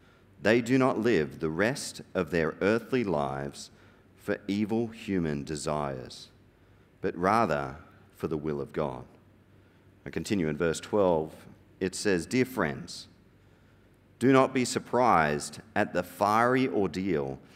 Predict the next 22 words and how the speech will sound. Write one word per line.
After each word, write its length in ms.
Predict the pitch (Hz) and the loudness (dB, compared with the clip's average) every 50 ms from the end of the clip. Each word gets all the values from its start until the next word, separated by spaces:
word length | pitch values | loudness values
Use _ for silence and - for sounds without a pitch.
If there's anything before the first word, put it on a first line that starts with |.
| - _ _ | -20 _ _
that 160 | - 87 92 | 0 0 2
has 140 | 90 90 - | 2 2 0
come 320 | - - - 120 120 123 117 | -2 -8 -2 -2 0 2 2
on 160 | 90 78 76 | 2 2 0
you 280 | 73 71 69 69 67 69 - - - - - - - - _ - | -2 -4 -4 -6 -10 -12 -18 -20 -20 -20 -20 -20 -20 -20 _ -8
to 100 | - 107 | -6 -6
test 440 | 98 - - 139 135 - - - - | -4 -4 -4 -4 -4 -4 -6 -8 -8
you, 200 | 73 67 64 69 - - - - _ _ _ - _ _ _ _ _ _ | -8 -8 -10 -12 -18 -20 -20 -20 _ _ _ -20 _ _ _ _ _ _
as 140 | - - 104 | -6 -2 2
though 140 | 117 131 127 | 4 4 4
something 420 | 123 - 127 123 113 127 127 104 | 4 4 2 2 2 0 -2 -2
strange 600 | 90 - - - 117 117 113 104 90 82 78 67 - | -2 -4 -6 -2 0 2 2 2 2 0 -2 -2 -4
were 100 | 82 73 | -6 -4
happening 400 | 71 76 71 - 78 71 69 65 - | -4 -6 -8 -8 -8 -8 -8 -10 -10
to 100 | - 69 | -10 -10
you. 220 | 69 65 64 - - - - _ _ _ _ _ _ _ _ _ _ - _ _ _ _ _ _ - | -10 -10 -12 -14 -18 -20 -20 _ _ _ _ _ _ _ _ _ _ -20 _ _ _ _ _ _ -4
But 120 | - 110 - | -4 -2 0
rejoice, 720 | 110 101 85 78 95 95 104 139 175 175 - - - - - - - - _ _ _ _ _ - | 0 -2 0 2 2 2 2 0 -4 -6 -12 -14 -14 -16 -20 -20 -20 -20 _ _ _ _ _ 0
inasmuch 600 | 110 143 160 160 131 117 87 80 71 71 - - - - - - - - - - - | 2 2 2 0 0 0 0 0 -2 -4 -10 -14 -16 -16 -18 -20 -20 -20 -20 -12 -6
as 160 | - 95 90 | -4 -4 -2
you 100 | 101 113 | 0 -2
participate 800 | 113 113 120 110 - - 151 151 - - 80 - 80 71 69 69 | -2 -2 -4 -4 0 0 0 2 2 0 0 0 0 -2 -2 -4